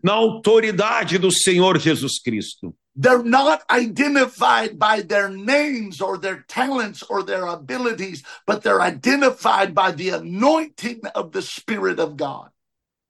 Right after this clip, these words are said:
Speaker 1: Eles não são identificados pelos seus nomes, pelos talentos que têm, mas são identificados pelo poder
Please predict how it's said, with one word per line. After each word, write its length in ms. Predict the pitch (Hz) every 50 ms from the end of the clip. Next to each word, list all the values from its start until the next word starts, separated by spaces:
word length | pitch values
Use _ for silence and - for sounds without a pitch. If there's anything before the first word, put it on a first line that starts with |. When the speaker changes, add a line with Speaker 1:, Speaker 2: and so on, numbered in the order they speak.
| _ _
Speaker 1:
Eles 280 | - 156 208 254 220 147
não 220 | 240 254 262 262
são 260 | 240 - - 254 254 262
identificados 1040 | 233 240 240 240 - 247 - 226 220 220 - 214 226 220 208 208 196 185 196 - - - _ _
pelos 260 | - 220 214 202 202
seus 260 | - 226 208 165 135
nomes, 760 | 131 147 151 165 214 262 294 277 262 226 185 160 151 - -
pelos 400 | - 202 208 208 190 196 - - -
talentos 720 | 202 190 170 147 151 170 214 247 247 247 247 214 180 -
que 140 | - 208 175
têm, 420 | - - 196 202 196 160 143 135 147 - 185 - -
mas 220 | - 165 190 - - - - -
são 200 | 214 220 196 220
identificados 1080 | 214 175 160 214 220 - 214 196 - 214 208 - - 190 196 208 214 208 214 - -
pelo 320 | - - 220 220 214 190 -
poder 640 | - 214 214 175 131 117 120 208 220 226 226 220